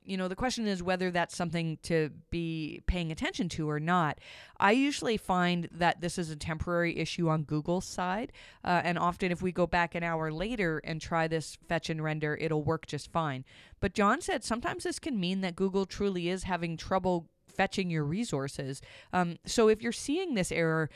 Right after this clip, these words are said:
you might want to spend some time looking at page speed information, especially from the new Lighthouse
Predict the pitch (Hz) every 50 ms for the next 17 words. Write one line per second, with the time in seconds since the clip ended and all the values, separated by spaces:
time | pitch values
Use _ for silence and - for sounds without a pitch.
0 | - - - _ - 196 208 208 208 208 214 240 - 220 233 233 226 220 202 185
1 | - - 202 190 180 - 190 185 185 185 180 175 170 165 170 - 185 175 170 165
2 | 165 156 - - - - - 170 165 170 165 - - - - 185 180 180 180 165
3 | - - 170 170 160 180 170 170 170 170 - - 175 175 170 156 - 160 - -
4 | 185 - - 190 180 170 - - 165 160 160 156 151 156 165 165 156 156 143 143
5 | 156 165 - - 170 170 165 - -